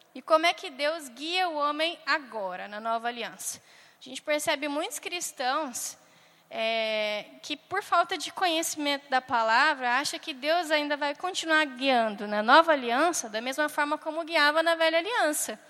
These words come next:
E a gente percebe que existem algumas diferenças. Amém? É importante nós conhecermos também sobre isso.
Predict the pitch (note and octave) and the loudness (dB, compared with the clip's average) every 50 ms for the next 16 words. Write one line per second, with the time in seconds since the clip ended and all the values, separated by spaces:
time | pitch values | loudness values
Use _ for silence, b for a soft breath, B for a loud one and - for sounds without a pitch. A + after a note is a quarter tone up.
0 | B B B B B B B B B B3 C4 C#4 D#4+ E4+ E4 - - F4 E4 D4+ | B B B B B B B B B -4 -4 -2 -2 -2 -2 -2 -2 -2 -2 0
1 | - E4 D4+ D#4 D#4 - - F4+ E4+ D#4+ C#4 D4+ D#4+ E4+ - - G4 F#4+ F#4 F4+ | 0 0 0 0 0 -2 -2 -2 -2 -2 -2 -4 -6 -6 -6 -4 -2 0 2 2
2 | E4+ C#4+ D4 D4 D#4 D#4+ D#4+ D4+ D#4 - D#4+ D#4+ E4+ F#4 E4 A#3+ G3 G3+ - - | 2 2 0 0 2 2 2 0 -2 -6 -6 -4 -2 0 0 -2 -2 -6 -8 -10
3 | - - - - - - _ _ _ _ - - C#4 D#4+ D#4+ D4+ C#4+ D4 F4 A4+ | -8 -8 -8 -8 -8 -12 _ _ _ _ -6 -2 0 0 2 2 2 2 2 0
4 | - B B B B B B B B B B B B B C4 C4 C4 C#4+ D4 D4 | -4 B B B B B B B B B B B B B -4 2 4 4 4 4
5 | D4 C#4 - - D4+ D#4 D4+ - - E4+ E4 E4 F4 E4+ - D#4 D4 C#4+ D4 D4 | 2 -2 0 2 0 0 0 0 0 0 0 0 -2 -4 -4 -4 -4 -4 -4 -4
6 | - E4 D#4 D4 D4 D4+ D4 - D#4+ C#4+ E4 F4+ F4+ D#4+ A3+ G3+ - - - - | -4 -4 -2 -2 -2 -2 0 0 0 0 0 -2 -6 -8 -8 -8 -8 -8 -8 -10